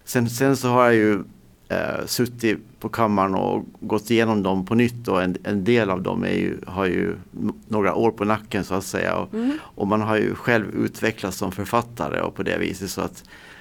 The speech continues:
Speaker 1: så att jag har, har, eh, redigerat en del sånt som jag tänkte att hjälp, hur kunde jag skriva så här? <laughs> Och så, så det, det,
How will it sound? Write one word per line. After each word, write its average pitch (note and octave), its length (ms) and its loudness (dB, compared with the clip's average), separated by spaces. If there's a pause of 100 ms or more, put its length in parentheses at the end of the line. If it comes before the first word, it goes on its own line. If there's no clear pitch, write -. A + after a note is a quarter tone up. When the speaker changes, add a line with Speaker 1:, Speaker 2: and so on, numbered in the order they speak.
(100)
Speaker 1:
så - 160 -4
att F#2 160 -6
jag G#2+ 140 2
har, G#2 320 4
har, F#2+ 460 -2
eh, - 360 -6
redigerat G2 720 0
en F#2+ 160 -4
del F#2 380 -2 (500)
sånt F#2+ 320 -4
som G2 80 -4
jag F#2 120 -2
tänkte F#2+ 320 -2
att - 220 -10
hjälp, F#2+ 400 -2
hur F#2+ 80 -6
kunde F#2 260 -2
jag F#2+ 100 -2
skriva F#2 400 -2
så A#3 100 -4
här? F2+ 360 0
<laughs> - 0 -
Och A2 80 0 (580)
så, - 60 -8
så G#3 160 6 (160)
det, F#3 160 2 (1040)
det, C3+ 280 8